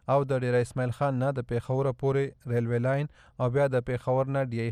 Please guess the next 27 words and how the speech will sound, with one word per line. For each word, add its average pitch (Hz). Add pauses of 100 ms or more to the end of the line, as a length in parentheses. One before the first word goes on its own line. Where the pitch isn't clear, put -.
(100)
خان 143
ته 131
او 123
د 120
کرک 131
نه 123
ټکسلا 127
پورې 127
موټروې 117
هم 127
شامله 120
ده. 120 (460)
اخبار 131
زیاتوي، 131
د 135
صوبه 123
خیبر 127
پښتونخوا 131 (100)
اعلی 120
وزیر 123
په 117
دغه 117
خط 139
کې 143
د 123
مرکزي 127
حکومت 127